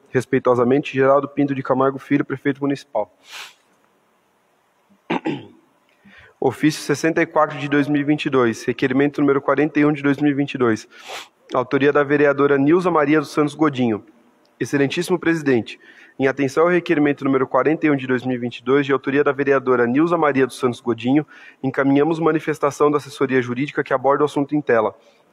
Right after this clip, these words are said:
Valemo-nos do ensejo para renovar a Vossa Excelência, assim como aos nobres dignos vereadores que honram e dignificam essa egrégia Casa Legislativa,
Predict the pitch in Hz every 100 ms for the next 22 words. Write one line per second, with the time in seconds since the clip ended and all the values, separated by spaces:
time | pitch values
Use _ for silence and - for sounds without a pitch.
0 | - 127 127 131 127 123 127 127 147 156
1 | 165 147 135 135 131 131 139 127 127 -
2 | - 123 139 160 170 - - - _ 127
3 | - 156 156 143 131 139 170 165 139 143
4 | 139 127 135 131 113 131 135 - 139 147
5 | 160 147 143 139 135 - 127 - 123 131
6 | 139 139 131 123 120 113 117 113 - 143
7 | 156